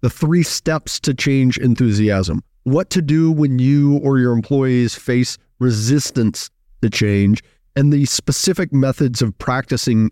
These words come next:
empathy in your business to create a culture of embracing change. It was a great episode. Cass-, Cassandra is, um, exactly what she claims to be.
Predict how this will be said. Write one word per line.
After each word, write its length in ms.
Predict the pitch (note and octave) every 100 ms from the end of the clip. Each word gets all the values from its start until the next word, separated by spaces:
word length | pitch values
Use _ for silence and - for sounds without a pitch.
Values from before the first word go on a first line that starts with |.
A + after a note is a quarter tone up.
| -
empathy 600 | B2 A#2+ A#2 A#2 G#2 G2 _ _ _
in 140 | B2+ A#2+
your 120 | G#2+
business 460 | G#2+ G#2 - G#2 -
to 100 | A2
create 320 | - B2 A2+
a 60 |
culture 420 | A#2 B2 A#2 A2+ A2+
of 140 | G#2+
embracing 460 | G#2+ C#3+ G3 - -
change. 320 | - - - _ _ _ _ _ _ -
It 60 |
was 120 | D#3
a 60 | G3
great 240 | E3+ F#3
episode. 600 | E3+ D#3+ D#3+ F3 E3+ E3 -
Cass-, 260 | - C#3+ - - -
Cassandra 500 | D#3 - D3+ D3+ D3+ -
is, 520 | C#3+ C#3 C3+ B2+ - -
um, 380 | B2 A#2 A2+ A#2+ -
exactly 680 | B2+ A#2+ D#3 C3+ - D#3 C#3
what 220 | C#3 -
she 140 | D3
claims 420 | C3 D3 D#3 D#3
to 80 | -
be. 260 | G2+ -